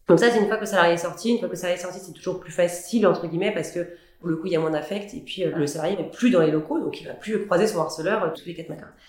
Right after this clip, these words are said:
Quand le salarié est encore dans les, dans l'entreprise, alors, en général, neuf fois sur dix, quand ils viennent me voir, ils sont déjà en arrêt maladie. Donc là, ils, ils sont plus physiquement dans les locaux, mais il y a quand même une problématique. À un moment donné,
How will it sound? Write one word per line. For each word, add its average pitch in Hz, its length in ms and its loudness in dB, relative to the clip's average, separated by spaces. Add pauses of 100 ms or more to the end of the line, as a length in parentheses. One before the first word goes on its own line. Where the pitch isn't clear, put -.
(160)
Quand 254 160 6
le 247 120 8
salarié 226 440 2
est 233 120 -2
encore 220 320 2
dans 170 120 -2
les, 156 280 -2
dans 156 120 -6
l'entreprise, 170 500 -2
alors, 156 200 2 (440)
en 175 180 2
général, 170 580 -2 (140)
neuf 170 340 2
fois 175 140 -4
sur 156 160 -12
dix, - 220 -20
quand - 100 -16
ils 143 120 -12
viennent 165 120 0
me 156 40 2
voir, 180 180 2
ils 165 60 0
sont - 140 -8
déjà 165 300 -2
en 165 60 -6
arrêt 151 180 -6
maladie. 143 420 -10 (440)
Donc 156 120 -6 (200)
là, 180 520 4 (260)
ils, - 220 -16
ils - 40 -12
sont 160 160 -2
plus 165 120 -6
physiquement 165 300 -6
dans 160 60 0
les 147 80 2
locaux, 147 200 0
mais 185 120 2
il 156 60 2
y - 20 -2
a - 20 -4
quand 160 120 -10
même 175 140 -2
une 151 100 0
problématique. 156 580 -6
À 170 40 0
un - 20 0
moment 147 160 -2
donné, 185 360 2